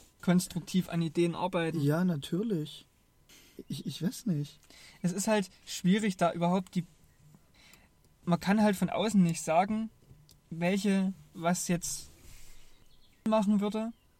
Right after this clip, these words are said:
Speaker 1: als Prozentzahl und was nicht.
Speaker 2: Ja.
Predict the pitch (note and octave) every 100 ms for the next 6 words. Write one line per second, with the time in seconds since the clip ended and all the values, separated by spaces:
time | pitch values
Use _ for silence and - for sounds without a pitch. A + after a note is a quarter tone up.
0 | _ - - E3+ - E3+ E3 F#3 G3+ -
1 | F#3 F3 E3+ E3+ F#3 F#3 - - _ _
2 | _ _ - D3